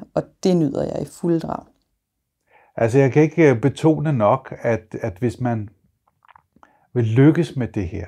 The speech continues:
Speaker 2: hvis man vil lykkes med at lave recovery-understøttende, psykosocialt, rehabiliterende arbejde, så skal man have dygtige medarbejdere. Altså, det er det altafgørende.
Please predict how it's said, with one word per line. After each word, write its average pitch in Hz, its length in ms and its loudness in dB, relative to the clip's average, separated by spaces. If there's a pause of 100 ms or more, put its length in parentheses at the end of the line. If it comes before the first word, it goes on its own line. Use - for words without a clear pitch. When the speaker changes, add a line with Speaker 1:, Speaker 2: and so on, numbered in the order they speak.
(1120)
Speaker 2:
hvis 110 140 -4
man 135 160 6
vil 131 80 6
lykkes 143 460 4
med 117 240 0
at 107 200 -6
lave 101 460 -2 (960)
recovery-understøttende, 110 1400 -4 (260)
psykosocialt, 113 920 -8 (320)
rehabiliterende 104 720 -2 (200)
arbejde, 104 540 -6 (1040)
så - 200 0
skal - 220 0
man 107 120 -2
have 101 260 -2
dygtige 101 320 -4
medarbejdere. 98 580 -10 (1120)
Altså, 113 260 -8
det 151 240 6
er 131 100 6
det 127 180 2
altafgørende. 110 800 -4